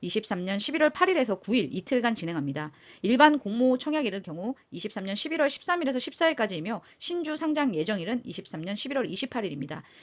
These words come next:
일 차 예정 발행가는 이만 천팔백오십 원으로 저는 개인적으로 일정 부분은 손절한 후에 일정 부분은 보유를 하고 있기 때문에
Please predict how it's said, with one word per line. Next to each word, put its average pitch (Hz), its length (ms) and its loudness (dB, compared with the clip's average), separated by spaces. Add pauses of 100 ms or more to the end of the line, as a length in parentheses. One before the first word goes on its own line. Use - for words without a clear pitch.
(120)
일 370 160 4
차 370 200 6
예정 220 220 4
발행가는 240 480 0
이만 220 220 2
천팔백오십 262 720 -2
원으로 190 420 -4
저는 180 240 -6
개인적으로 202 540 2
일정 214 280 0
부분은 254 300 0
손절한 285 380 -2
후에 220 180 -2
일정 226 300 -2
부분은 208 260 -2
보유를 190 300 -4
하고 359 180 0
있기 285 140 -2
때문에 170 400 -6